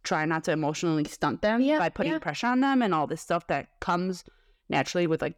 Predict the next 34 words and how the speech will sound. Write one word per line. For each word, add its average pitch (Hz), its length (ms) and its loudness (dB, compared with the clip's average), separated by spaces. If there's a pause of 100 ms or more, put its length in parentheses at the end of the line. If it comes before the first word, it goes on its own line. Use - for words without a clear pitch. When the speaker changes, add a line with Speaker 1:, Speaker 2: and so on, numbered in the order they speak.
Speaker 1:
the, - 180 -10
the 165 80 -2
sport 165 280 -2
of 214 80 -8
wrestling. 349 400 2 (340)
But 160 280 2
give 233 220 4
your 311 140 2
kids 285 240 -2
some 262 120 0
grace. 233 440 0
Give 240 200 0
all, 254 180 4 (100)
give 247 140 2
the 262 100 2
refs 240 480 0
grace. 311 400 2
Speaker 2:
Yeah. 262 440 2
Speaker 1:
Most 254 240 2
of 294 80 -2
the 330 80 -4
time, - 60 -8
like, 220 180 4
Speaker 2:
Mm-hmm. 240 300 0
Speaker 1:
give 277 240 2
all, 247 140 4
Speaker 2:
Respectful, - 440 -2
Speaker 1:
give 277 120 2
Speaker 2:
yeah. 285 440 4
Speaker 1:
the 196 140 -10
parents 311 640 2
at 269 140 4
the 311 60 2
tournament 339 480 4